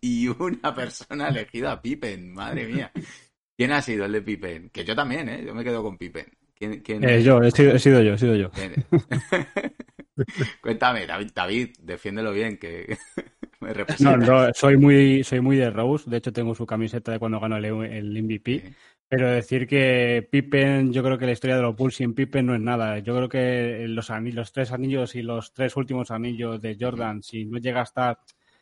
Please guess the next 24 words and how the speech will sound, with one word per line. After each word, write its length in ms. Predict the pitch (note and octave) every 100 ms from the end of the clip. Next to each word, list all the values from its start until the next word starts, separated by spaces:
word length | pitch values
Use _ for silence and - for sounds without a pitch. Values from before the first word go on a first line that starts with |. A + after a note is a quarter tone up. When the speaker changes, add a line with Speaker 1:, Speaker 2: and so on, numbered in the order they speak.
| _
Speaker 2:
eh, 420 | B2+ A#2+ A#2 A2+ A2+
un 180 | A#2+
escudero 460 | B2 - A#2+ B2+ B2
como 200 | A#2 A2+
Pippen, 500 | C3 B2+ C#3 C#3+ C#3+ -
no 340 | D3 A#2+ A#2+
hubieran 240 | B2 B2+ A#2+
sido 260 | B2+ A#2
tantos. 380 | A2 A2 G#2+ G#2
Yo 100 | A2+
creo 140 | A#2 B2
que 120 | B2
su 100 | B2+
labor 240 | A#2 A#2+
defensiva 880 | A2+ A2 A2 G#2+ D3 C3 A2 G#2 G#2+
y 60 | G#2+
su 160 | -
labor 300 | A2 G#2+ A#2+
de 220 | A#2 B2 A#2+
segundo, 1000 | - A2+ A#2+ A#2+ A#2+ A#2+ A2+ A2+ A2 A2+ _ _ _ _ _
eh, 320 | B2 A#2+ A#2 A2+
cabeza 400 | A#2 C3 B2+ B2
del 120 | A#2+
equipo 480 | A#2+ C3 B2 D3 D3